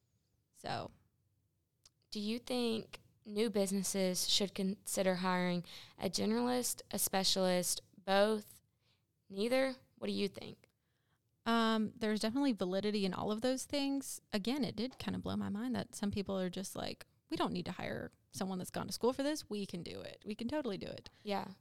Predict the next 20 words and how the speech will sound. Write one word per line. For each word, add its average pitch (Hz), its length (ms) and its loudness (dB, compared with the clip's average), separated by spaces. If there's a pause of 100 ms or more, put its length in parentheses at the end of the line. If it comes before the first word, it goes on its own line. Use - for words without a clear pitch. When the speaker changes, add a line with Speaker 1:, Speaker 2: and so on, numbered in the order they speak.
Speaker 1:
And 196 260 -2
I 202 60 -4
feel 254 160 0
like 214 180 0
that's - 480 -6
more 208 220 0
of 196 80 0
a 196 60 2
viable 190 420 0
option - 340 -6
for - 200 -10
small 190 400 -6
businesses, 302 720 -6 (800)
but 196 280 2
these 196 180 0
larger 208 260 2
corporations - 600 -4
should 190 160 -6
be 190 100 -6
hiring - 580 -6